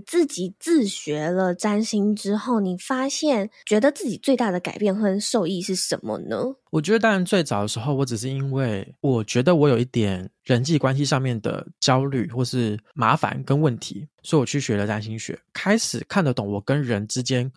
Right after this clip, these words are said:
Speaker 2: 关系跟距离的拿捏，对我来讲是很大的收获。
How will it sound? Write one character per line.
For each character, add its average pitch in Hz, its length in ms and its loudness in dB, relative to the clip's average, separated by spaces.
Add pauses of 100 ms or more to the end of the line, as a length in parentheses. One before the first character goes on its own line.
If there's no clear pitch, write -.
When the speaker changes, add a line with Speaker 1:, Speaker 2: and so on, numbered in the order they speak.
(100)
Speaker 2:
关 143 240 2
系 135 420 0
跟 143 180 0
距 143 180 -2
离 104 100 -4
的 101 120 -2
拿 101 220 -6
捏， 113 300 -4 (220)
对 196 100 4
我 123 60 6
来 120 80 4
讲 107 140 -2
是 135 180 -2
很 101 220 -4
大 120 180 0
的 95 320 -8
收 123 260 0
获。 123 220 -2